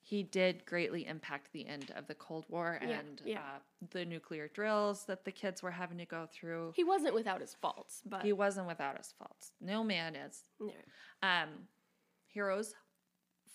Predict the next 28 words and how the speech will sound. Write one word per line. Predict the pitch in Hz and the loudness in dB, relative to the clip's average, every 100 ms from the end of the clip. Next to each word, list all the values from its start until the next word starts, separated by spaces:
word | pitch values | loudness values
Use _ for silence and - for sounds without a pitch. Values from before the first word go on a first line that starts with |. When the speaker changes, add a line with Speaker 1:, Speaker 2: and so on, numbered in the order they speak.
| - - | -14 -4
Speaker 1:
for | 196 190 208 208 _ _ - | 0 2 0 -4 _ _ -2
that | 185 - | 0 0
generation, | - 185 175 165 - 156 160 165 - | -2 -4 -4 -6 -8 -10 -12 -12 -10
uh, | 160 - - | -10 -10 -10
were | 185 180 | -6 -4
usually | 175 165 180 185 | -4 -4 -2 -2
immortal, | 185 165 160 165 196 - _ _ - - | -2 -4 -4 -6 -8 -12 _ _ -14 -10
Speaker 2:
Mm-hmm, | 208 175 | -4 4
Speaker 1:
right? | 180 208 - | 4 2 -4
Speaker 2:
mm-hmm. | 214 202 | -6 -4
Speaker 1:
Comic | 175 175 - - | -6 -6 -10 -6
books | 175 175 - - - | -6 -6 -12 -16 -16
and | 165 165 175 _ _ _ _ _ _ _ _ | -16 -18 -20 _ _ _ _ _ _ _ _
stuff | - 190 185 190 | -8 -6 -4 -4
like | 185 - | -4 -4
that. | 160 151 185 - - | -4 -4 -8 -10 -10
Uh, | 170 160 165 _ _ - | -6 -8 -10 _ _ -8
but | 170 | -6
he | 180 185 | -4 -2
was | 202 202 | -2 0
their | 214 214 | 0 0
hero, | 196 185 175 175 175 | 2 2 4 2 -2
and | |
he | 165 165 - _ - | -8 -10 -12 _ -10
passed | 170 160 - - | -6 -4 -6 -8
before | 196 185 175 170 | -8 -6 -6 -6
his | 160 - | -6 -10
time | - 165 160 220 | -8 -6 -4 -4